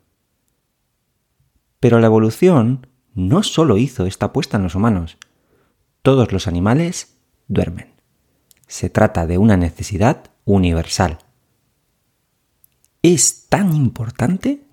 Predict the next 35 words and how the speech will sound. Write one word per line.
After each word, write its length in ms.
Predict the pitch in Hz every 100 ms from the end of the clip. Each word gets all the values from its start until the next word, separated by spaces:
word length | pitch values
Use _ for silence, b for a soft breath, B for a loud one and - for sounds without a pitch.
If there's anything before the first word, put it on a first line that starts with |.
| -
que 100 | 87
algunas 340 | 87 110 139
especies 600 | - - 131 165 160 - -
duermen 560 | 98 113 156 185 254
con 280 | 254 - 95
la 100 | 90
mitad 340 | 90 - 123 -
del 220 | 113 123
cerebro 600 | - 123 117 127 226 - -
para 160 | 92
mantener 560 | 90 90 101 110 95 -
un 220 | - 156 165
ojo 440 | 180 - 277 -
y 120 | - 95
medio 260 | 120 156
cerebro 460 | 131 101 92 85 -
alerta 580 | 95 87 220 135 180 240 b b b b b
con 140 | -
el 60 | 92
objeto 400 | 85 - 127 139
de 80 | 107
detectar 400 | - 90 107 107
amenazas. 680 | 90 80 - - - - _ _ _ _ _ _ _ _ _
Un 200 | - 156
ejemplo 520 | 156 - 139 143 98 92
de 100 | 160
esto 400 | - 110 214 b b b
son 200 | - 131
los 160 | 113 -
patos 400 | - 120 147 131
silvestres 540 | 87 95 - 123 135
que 260 | - - 98
duermen 240 | 110 120
en 80 | 95
grupos. 460 | 85 82 - -